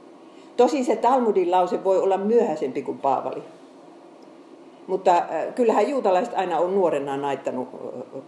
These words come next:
lapsensa. Että eletään sitten säädyllisesti, y-, yksiavioisesti. Että en minä tiedä, olisiko hän sitten ollut niin antautunut ammatillensa tä-, tälle niinku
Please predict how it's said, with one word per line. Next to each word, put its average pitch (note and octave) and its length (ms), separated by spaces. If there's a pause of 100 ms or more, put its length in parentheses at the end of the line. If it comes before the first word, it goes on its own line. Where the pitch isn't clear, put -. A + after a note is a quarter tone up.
(180)
lapsensa. B2+ 500 (960)
Että E3+ 200
eletään E3+ 420
sitten - 260
säädyllisesti, C3+ 840
y-, - 140
yksiavioisesti. B2+ 920 (1300)
Että G#3 420
en A3 140
minä A#3+ 300
tiedä, G#3 380
olisiko F#3 340
hän G#3 160
sitten G3 360 (680)
ollut G3 280
niin F#3+ 220
antautunut E3+ 580
ammatillensa D#3+ 600 (440)
tä-, F3+ 240 (180)
tälle E3+ 220
niinku D#3 360